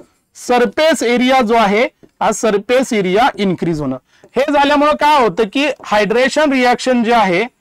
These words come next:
ही hydration रिॲक्शनचा rate वाढतो, म्हणजे ही reaction fast होते आणि strength जी आहे ही आपल्याला,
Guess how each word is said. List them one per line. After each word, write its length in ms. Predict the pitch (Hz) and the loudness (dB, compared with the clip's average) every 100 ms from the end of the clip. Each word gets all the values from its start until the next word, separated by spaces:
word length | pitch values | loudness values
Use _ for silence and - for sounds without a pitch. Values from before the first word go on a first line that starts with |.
| _ _ _ - | _ _ _ -4
ही 140 | 240 | -2
hydration 680 | 240 208 196 220 240 277 269 | 0 0 0 0 0 0 0
रिॲक्शनचा 840 | 220 196 190 - 254 285 - - - | 0 0 0 -2 -4 -4 -2 0 2
rate 260 | 190 202 220 | 2 0 0
वाढतो, 520 | 196 151 131 165 156 - | 0 0 -2 -8 -10 -12
म्हणजे 440 | - _ - 165 | -20 _ -12 -4
ही 180 | 196 254 | -2 0
reaction 540 | 247 220 208 - 262 277 | 0 0 -2 -2 -2 -2
fast 480 | - 233 240 - | -2 0 0 0
होते 380 | 214 165 135 147 _ _ - - | -2 -2 -6 -12 _ _ -20 -8
आणि 200 | 160 208 | -4 -4
strength 520 | - - 240 285 247 | -6 -2 0 0 0
जी 140 | 269 262 | 0 2
आहे 300 | 240 214 247 | 2 2 2
ही 100 | 240 | 2
आपल्याला, 460 | 202 202 196 220 | 0 0 0 2